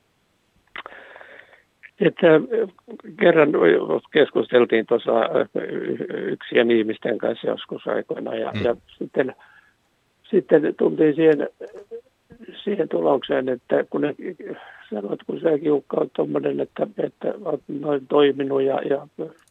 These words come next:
Speaker 1: me tiedetään sun ajatuksia ja le-, lehtiinkin monesti kirjoittelin näistä aina ja jo seitkytluvulla, niin että, niin, niin, että mi-, mi-, millai sitten, että, että eikö sä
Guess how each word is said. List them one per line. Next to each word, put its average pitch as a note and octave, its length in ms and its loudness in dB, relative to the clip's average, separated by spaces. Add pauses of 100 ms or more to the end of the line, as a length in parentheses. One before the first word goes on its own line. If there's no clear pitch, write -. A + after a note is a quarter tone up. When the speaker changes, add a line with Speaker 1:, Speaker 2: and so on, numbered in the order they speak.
(120)
Speaker 1:
me D#3 200 -6
tiedetään C#3 540 0
sun C#3+ 160 -2
ajatuksia C#3 600 0
ja C#3+ 240 -2
le-, C#3+ 140 -2 (120)
lehtiinkin D#3 640 -8
monesti B2+ 480 -2
kirjoittelin A#2+ 640 -2
näistä A#2 320 -8
aina A#2+ 180 -6
ja A#2+ 120 -6 (720)
jo D3+ 100 6
seitkytluvulla, D#3+ 880 6 (220)
niin C#3 240 4
että, C3+ 340 -2 (760)
niin, D3 240 4
niin, D3+ 280 2
että D#3+ 240 4
mi-, - 240 -2
mi-, A#3 140 -4 (120)
millai A#3 360 0
sitten, E3+ 500 -4 (760)
että, - 380 -4 (100)
että F3+ 180 -6
eikö F#3+ 200 -4
sä F#3+ 180 4